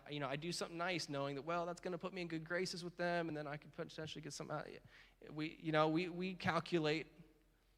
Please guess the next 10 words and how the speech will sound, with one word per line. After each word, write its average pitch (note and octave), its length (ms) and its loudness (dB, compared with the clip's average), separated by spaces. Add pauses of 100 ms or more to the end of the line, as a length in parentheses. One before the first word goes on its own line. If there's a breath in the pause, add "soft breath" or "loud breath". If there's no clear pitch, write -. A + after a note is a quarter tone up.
(220)
how D3 240 -2
our C#3 380 0 (440)
nice D3 400 0
things C#3+ 340 -2
that C#3+ 100 -4
we C3+ 60 -2
do C#3 140 2
in B2+ 220 0
love C3+ 460 4
can B2 260 -6